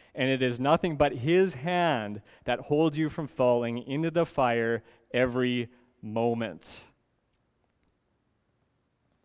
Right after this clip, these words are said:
Now, it needs to be said, Edwards here is not preaching to the struggling believer.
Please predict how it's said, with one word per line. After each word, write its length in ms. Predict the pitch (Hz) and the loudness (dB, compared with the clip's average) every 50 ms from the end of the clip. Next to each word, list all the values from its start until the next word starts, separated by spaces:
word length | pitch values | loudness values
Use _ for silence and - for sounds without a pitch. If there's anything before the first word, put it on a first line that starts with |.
| _ _ _ _ _ _ _ _ _ _ _ _ _ _ _ _ _ _ _ _ _ _ _ _ _ _ _ _ _ _ _ _ - - _ _ _ | _ _ _ _ _ _ _ _ _ _ _ _ _ _ _ _ _ _ _ _ _ _ _ _ _ _ _ _ _ _ _ _ -20 -20 _ _ _
Now, 120 | 120 113 | -6 -4
it 60 | 117 | -4
needs 200 | 120 135 135 131 | -2 -4 -4 -4
to 80 | - 143 | -4 -4
be 100 | 127 123 | -4 -4
said, 580 | 117 - - 139 123 110 101 95 98 110 113 - _ _ _ _ _ _ _ _ _ _ _ _ _ _ _ _ _ _ _ _ _ _ _ _ _ _ _ _ _ _ _ _ _ _ _ _ _ _ _ _ _ _ _ _ _ _ _ _ _ _ _ _ _ _ _ _ _ - | -4 -2 -2 0 0 0 -2 -4 -6 -10 -14 -16 _ _ _ _ _ _ _ _ _ _ _ _ _ _ _ _ _ _ _ _ _ _ _ _ _ _ _ _ _ _ _ _ _ _ _ _ _ _ _ _ _ _ _ _ _ _ _ _ _ _ _ _ _ _ _ _ _ -2
Edwards 480 | 127 131 135 143 147 143 131 117 - | -2 0 2 2 2 2 2 -2 -8
here 320 | - - 131 123 117 113 110 | -6 -4 -2 0 0 0 0
is 120 | 110 107 | -2 -2
not 280 | 120 117 127 131 - - | -2 -2 -2 -2 -4 -8
preaching 720 | - 143 135 131 123 - 131 120 107 101 101 101 101 - _ _ _ _ _ _ _ | -6 -4 -4 -4 -4 -6 -6 -6 -6 -8 -12 -16 -18 -20 _ _ _ _ _ _ _
to 120 | - 131 110 | -8 -6 -6
the 80 | 110 | -6
struggling 480 | 98 - - 123 113 110 110 110 104 104 | -8 -6 -4 -2 -2 -2 -4 -8 -8 -6
believer. 560 | 98 104 101 98 95 92 90 92 - 92 95 | -6 -6 -6 -6 -8 -8 -10 -12 -14 -16 -18